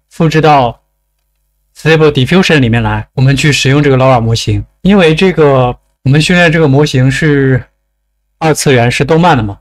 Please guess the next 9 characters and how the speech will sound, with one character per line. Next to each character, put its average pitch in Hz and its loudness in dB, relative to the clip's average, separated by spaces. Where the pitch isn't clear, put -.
所 135 -4
以 127 0
说 127 -2
在 135 0
Stable 143 0
Diffusion 143 0
里 120 -4
面， 117 -4
Checkpoint 147 0